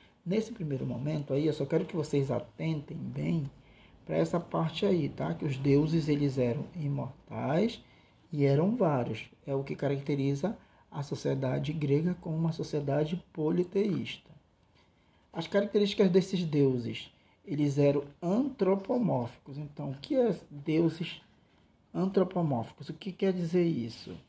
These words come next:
Ele quer dizer que os deuses, eles tinham o formato de seres humanos,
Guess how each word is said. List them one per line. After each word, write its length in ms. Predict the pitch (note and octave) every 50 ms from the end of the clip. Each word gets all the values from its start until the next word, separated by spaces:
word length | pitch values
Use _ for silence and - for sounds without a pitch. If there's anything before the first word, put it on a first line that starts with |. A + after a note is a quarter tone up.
| _ _ _ _ _ _ _ _ _ _ _ _ _ -
Ele 160 | F#3+ C#3 D3+
quer 280 | D3+ - - F#3 F#3+ G3
dizer 680 | F3 D3 B2+ A2+ B2 C#3 C#3+ C#3+ D3+ D3 C3+ C3 C3 - _ _ _ _ _ _
que 380 | _ - E3 E3+ E3 D3 C#3+ -
os 220 | D#3+ D3 C#3 C3 -
deuses, 800 | - C3+ C#3 C#3 C#3 D#3 E3 D#3+ C#3 B2+ - C#3 C3 - - - _ _ _ _ _ _ _ _ -
eles 240 | D3+ D#3+ E3 E3+ D#3+
tinham 720 | - - - - - D#3+ E3 F3 F3 E3 D3 C3+ C3 B2+ C3+ - - _ _ _ _ _ _ -
o 40 | D#3+
formato 720 | - - E3+ E3 D#3+ D3+ C#3+ C#3+ D3 D3 E3 E3+ E3+ -
de 140 | D3 D#3 F#3+
seres 540 | F#3 - - - F3+ F3 F#3 G3+ G3 F3 -
humanos, 800 | C4 B3+ B3+ B3 A#3 F#3+ F#3+ F#3+ F3 D#3 C#3+ C3 G#2+ - - -